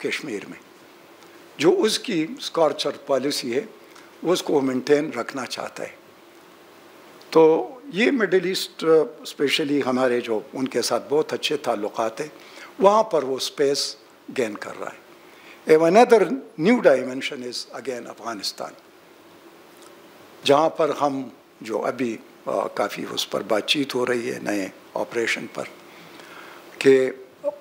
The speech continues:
अफ़गान तालिबान से जितना हम expect कर रहे थे उसका उलट हुआ। और अब जो रिपोर्ट्स हैं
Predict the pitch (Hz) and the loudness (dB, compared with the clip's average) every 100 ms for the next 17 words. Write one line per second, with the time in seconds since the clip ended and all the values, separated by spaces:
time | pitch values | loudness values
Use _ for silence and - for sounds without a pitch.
0 | - - - - - - - - - 139 | -16 -20 -20 -20 -20 -20 -20 -18 -4 -2
1 | 135 202 190 160 131 117 127 127 147 120 | 4 2 2 0 0 -2 -4 -4 -6 -6
2 | 131 - 123 117 - - 196 - - 113 | -6 -6 -6 -6 -8 -2 -2 -2 -10 -6
3 | 104 104 143 107 - 127 101 101 95 - | -6 -6 -6 -6 -6 -6 -8 -8 -12 -12
4 | - - - - - - - - - - | -12 -14 -20 -20 -20 -20 -20 -20 -20 -20
5 | - - - 147 156 - 208 208 170 160 | -20 -6 2 2 2 2 2 2 -2 -2
6 | 151 - - - 131 135 - 226 - - | -4 -8 -20 -4 -2 0 4 6 6 -2
7 | 139 110 | -6 -12